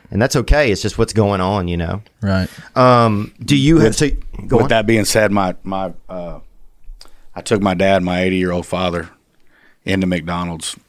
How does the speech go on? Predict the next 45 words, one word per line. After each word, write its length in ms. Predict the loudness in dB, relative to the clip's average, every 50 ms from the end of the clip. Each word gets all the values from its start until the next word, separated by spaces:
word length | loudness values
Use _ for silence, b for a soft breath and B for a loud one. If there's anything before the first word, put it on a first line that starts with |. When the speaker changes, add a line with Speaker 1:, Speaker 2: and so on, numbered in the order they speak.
| _ _ _ -6
Speaker 3:
uh, 220 | -4 -2 -2 -2
probably 360 | 0 0 0 2 2 0 -2 -2
a 40 | -4
year 220 | -4 -4 -4 -4
ago, 220 | -4 -4 -6 -6 -6
and 200 | -8 -10 -12 -14 -10
he, 220 | -6 -6 -6 -6 -8 -16 -12
he 120 | -10 -10 -10
said, 220 | -8 -8 -6 -2 -2
"Hey, 120 | -2 0
what 200 | 0 0 0 0
is 140 | 0 0 0
that?" 320 | -2 -4 -4 -8 -8 -10 _ -20 _ _ B B B B B B B B B B B B B -10 -8
I 60 | -6 -6
said, 160 | -6 -4 -2 0
"That's 200 | -2 -2 -2 -6
a 100 | -10 -12 -16 -14 -12
kiosk 460 | 0 4 4 6 6 4 2 0 0
where 100 | 0 2
you 80 | 2 2
can 80 | 4 4
go 140 | 4 4
order 260 | 6 4 4 4 2 -2
your 160 | -2 -4 -6
food, 420 | 0 2 4 4 4 2 0 -6 -10 _ _ b b b b b b b b b b -10
and 160 | -4 -2 -2
you 60 | 0
just, 220 | 0 -2 -4 -6 -8 _ -16 _
you 120 | -6 -4 -4
just 160 | -4 -2 0
pay 140 | -2 -2 -2
for 200 | -2 -4 -4 -2
it 40 |
right 200 | -2 -4 -6 -8
there, 280 | -10 -12 -12 -12 -16 -20 -20 -20 _ _ _ _ _ _ _ _ _ _ _ _ _ -8
and 120 | -4 -2
you 80 | 0 2
don't 200 | 0 0 0 -2
need 140 | -4 -6 -6
to 40 | -4
talk 280 | -2 -2 -2 -2 -4
to 80 | -6 -6
nobody." 420 | -6 -4 -6 -6 -8 -8 -12 -16 -16
He 100 | -14 -14
said, 240 | -10 -8 -10 -10